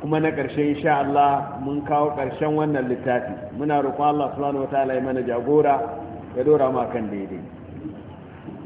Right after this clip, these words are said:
Muna cikin gaba da malamin yake mana bayani akan waɗansu maganganu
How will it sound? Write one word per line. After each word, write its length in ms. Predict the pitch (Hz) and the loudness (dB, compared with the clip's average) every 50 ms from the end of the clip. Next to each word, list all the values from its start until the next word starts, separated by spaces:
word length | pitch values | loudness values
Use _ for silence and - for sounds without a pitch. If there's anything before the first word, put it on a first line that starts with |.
| - - - - - - - - - - - - - - - - - - 127 | -14 -14 -16 -16 -16 -16 -18 -18 -18 -18 -18 -18 -18 -18 -18 -18 -14 -4 0
Muna 260 | 160 190 214 202 180 170 | 2 4 6 4 4 4
cikin 320 | 180 170 - 190 180 180 170 | 0 -2 0 0 0 2 4
gaba 560 | 175 190 - - 139 - - - - - - - - - - - - - - - - - - - - - - - - - | 4 4 6 6 2 2 0 -4 -8 -10 -12 -14 -16 -16 -16 -18 -18 -18 -18 -18 -16 -18 -18 -18 -18 -18 -18 -16 -10 -4
da 140 | 131 135 135 | -2 -2 0
malamin 800 | 139 151 160 175 185 185 185 175 170 170 175 170 156 135 113 90 - - - - - - - - - - - - - - - - - - - - - - - - - - - - - - - - - - | 2 4 6 6 6 6 6 6 4 4 4 2 2 2 0 -4 -8 -12 -16 -16 -18 -18 -18 -18 -16 -14 -14 -14 -14 -14 -14 -14 -14 -14 -16 -16 -16 -16 -18 -18 -18 -18 -18 -20 -20 -20 -20 -20 -18 -8
yake 460 | - - - - - 190 175 165 160 165 | -2 0 0 2 4 4 4 4 4 4
mana 560 | 175 175 175 175 165 147 123 110 - - - - - - | 2 2 4 4 4 4 2 2 0 -4 -8 -10 -12 -6
bayani 540 | 135 143 147 160 170 175 175 170 165 139 113 101 - | -2 0 4 6 8 8 8 6 4 0 0 -2 -4
akan 260 | 117 143 - 180 170 165 | -6 -4 -2 0 2 2
waɗansu 480 | 170 170 170 190 185 185 185 - 208 190 | 2 2 2 0 0 0 0 -2 -2 2
maganganu 720 | 180 165 147 147 147 139 139 131 143 147 156 160 165 160 | 2 2 2 2 0 0 0 0 0 2 2 4 2 2